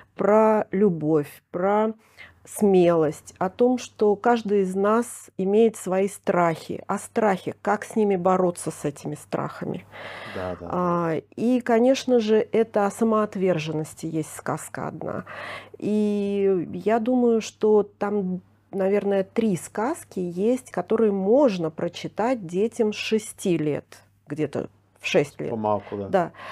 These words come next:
Speaker 1: А с-, остальные с двенадцати лет точно можно читать все сказки. И, конечно же, студенты, взрослые,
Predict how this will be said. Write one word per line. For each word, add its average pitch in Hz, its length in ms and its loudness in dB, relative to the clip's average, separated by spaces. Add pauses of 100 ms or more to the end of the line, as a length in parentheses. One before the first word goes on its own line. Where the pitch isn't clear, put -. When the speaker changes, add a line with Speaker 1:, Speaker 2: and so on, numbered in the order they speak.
(340)
Speaker 1:
А 175 240 0
с-, - 140 -10
остальные 226 840 2
с 180 140 -6
двенадцати 214 680 0
лет 214 240 -2 (100)
точно 160 420 0
можно 160 360 -4
читать - 400 -6
все - 240 -4
сказки. - 640 -8 (400)
И, 262 440 2
конечно 220 560 2
же, 196 240 0
студенты, 175 880 -2 (800)
взрослые, 175 920 2